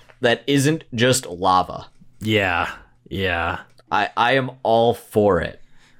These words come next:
Speaker 2: Yeah, I
Speaker 1: I
Speaker 2: liked
Speaker 1: love
Speaker 2: that hell in this was like
Speaker 1: And this is scary.
Speaker 2: Oh yeah, it, it, it's like, it's like a weird,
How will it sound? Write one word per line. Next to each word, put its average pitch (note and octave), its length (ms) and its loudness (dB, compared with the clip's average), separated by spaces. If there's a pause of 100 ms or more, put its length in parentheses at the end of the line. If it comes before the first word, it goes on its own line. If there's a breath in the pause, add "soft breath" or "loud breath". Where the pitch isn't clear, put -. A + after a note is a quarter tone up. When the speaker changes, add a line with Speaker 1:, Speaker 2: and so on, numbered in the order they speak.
Speaker 2:
Yeah, B2 160 0
I A#2+ 80 4
Speaker 1:
I A#2 40 4
Speaker 2:
liked A#2+ 220 2
Speaker 1:
love C3+ 200 2 (380)
Speaker 2:
that G#2+ 200 2
hell A#2 360 2
in F#2+ 160 0
this F#2 260 -2
was F#2 240 -2
like F2 400 0
Speaker 1:
And D#3+ 100 0
this F#3+ 140 0
is A3 100 0
scary. A3+ 680 0 (420)
Speaker 2:
Oh D3 140 2
yeah, B2 300 2
it, G#2 220 -6
it, - 240 -4 (120)
it's A#2 280 0
like, G#2+ 220 2
it's G#2+ 160 -6
like B2 140 2
a G2+ 80 6
weird, A2 760 0